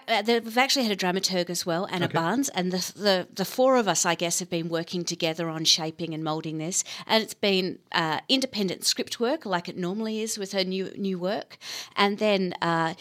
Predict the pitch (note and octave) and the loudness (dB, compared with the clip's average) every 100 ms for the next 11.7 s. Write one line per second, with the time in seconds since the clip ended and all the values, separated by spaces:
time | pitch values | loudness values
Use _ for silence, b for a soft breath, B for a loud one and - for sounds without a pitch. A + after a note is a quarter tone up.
0 | B - G#3 G3 F#3+ G3+ F#3 F3 F3 - | B 2 4 4 0 0 0 0 -4 -4
1 | - F3+ A3 C#4 F3+ D#3+ - E3+ D#3+ E3+ | -4 -2 0 -2 -4 -8 -6 -4 -2 -2
2 | F#3 F3+ E3+ E3+ F3 E3 - D#3+ - E3+ | -2 -2 -2 -2 -4 -6 -6 -6 -6 -12
3 | D#3 D#3 E3 F3+ E3 - D3+ - D#3 E3+ | -4 0 2 0 -2 -6 -6 -4 -2 -2
4 | E3+ E3+ F3+ E3 - E3 A2 D#3 F3 F3 | 0 -2 -2 -2 0 0 -2 -2 -6 -6
5 | E3 D#3+ F#3+ - B B F3 D#3 E3 - | -2 0 -2 -6 B B -6 -2 -2 0
6 | - F3 D#3+ D#3 D3 - D#3+ D3 E3 D#3 | -2 0 0 0 -2 -2 -2 -4 -6 -2
7 | F3+ B3+ - - B B B G3 F3+ - | 0 2 2 0 B B B 0 2 2
8 | B3+ C#4+ D#4 C#4+ F3+ F3+ F#3 F3 D3 A#2+ | 2 2 2 -2 0 0 0 0 -2 -4
9 | - - E3+ D#3+ E3 D#3 D3+ D3 - - | -10 -2 0 0 -2 -4 -4 -4 -2 -2
10 | C#3+ C#3 B2+ - B - F#3 G#3+ D#3+ A2+ | -2 -2 -4 -8 B -4 0 0 0 -4
11 | E3+ - E3 D#3+ F3 D#3+ - | -2 0 -2 -2 -2 -4 -6